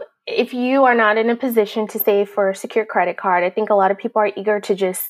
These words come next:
you know, tackle on a credit card. That's what you need for credit, right? Um, there are alternative ways to do that. So you could do something like a credit builder loan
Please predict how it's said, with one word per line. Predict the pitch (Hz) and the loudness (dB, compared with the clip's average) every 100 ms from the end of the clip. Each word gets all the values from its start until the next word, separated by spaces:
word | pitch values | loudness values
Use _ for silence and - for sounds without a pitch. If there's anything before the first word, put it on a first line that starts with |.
| - | -2
you | 233 | 0
know, | 196 | 0
tackle | 170 196 185 202 | 0 -4 -2 0
on | 208 | 0
a | |
credit | 220 247 214 | 0 0 0
card. | - - - | -4 -8 -4
That's | - - | -6 -2
what | 190 - | -4 -2
you | 220 | -2
need | 208 208 | -2 -4
for | |
credit, | 202 190 180 | -6 -4 -2
right? | 185 185 196 - - - - | 0 0 0 -4 -20 -20 -4
Um, | 196 196 | 0 2
there | 208 - | 4 4
are | 214 233 - | 4 2 0
alternative | 196 202 - 202 196 196 190 | 0 0 -2 -4 -2 -4 -2
ways | 170 165 - | -4 -4 -6
to | - | -6
do | 190 156 | -6 -4
that. | 160 185 220 | 0 0 -2
So | - | -4
you | 202 190 | -4 -2
could | 196 190 | -8 -8
do | 190 185 | -6 -6
something | 190 185 190 | -6 -10 -10
like | 175 - | -12 -12
a | 185 | -6
credit | - 262 254 | -2 -2 -2
builder | 226 226 226 214 | -2 0 0 0
loan | 208 202 196 | -2 0 0